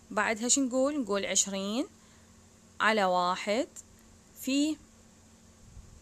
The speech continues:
تقلب القسمة إلى ضرب ونقلب الكسر الثاني. يعني الأربعة بالبسط وين حتكون؟ بالمقام. والخمسة اللي بالمقام وين حتكون؟ بالبسط. بعدها نشوف عندنا اختصار.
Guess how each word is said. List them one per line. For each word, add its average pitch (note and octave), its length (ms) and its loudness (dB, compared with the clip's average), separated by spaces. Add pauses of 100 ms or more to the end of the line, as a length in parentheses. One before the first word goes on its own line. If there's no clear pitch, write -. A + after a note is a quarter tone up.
(280)
تقلب G3+ 300 -4
القسمة G3+ 400 -4
إلى E3 280 -4
ضرب B3 360 0 (140)
ونقلب G3 640 -4
الكسر E3 380 -8
الثاني. F#3 440 -6 (420)
يعني D#3+ 240 -4
الأربعة G#3+ 380 0
بالبسط G#3 360 -2
وين C4 120 -2
حتكون؟ C4 580 -2
بالمقام. D#3+ 440 -4 (1160)
والخمسة C#4 500 0
اللي A3+ 160 -4
بالمقام A#3+ 460 0
وين C#4+ 120 2
حتكون؟ C4+ 560 -2 (200)
بالبسط. D#3+ 440 -2 (1200)
بعدها G3 420 2
نشوف F#3 340 0
عندنا F#3 220 -4
اختصار. A#3 600 -2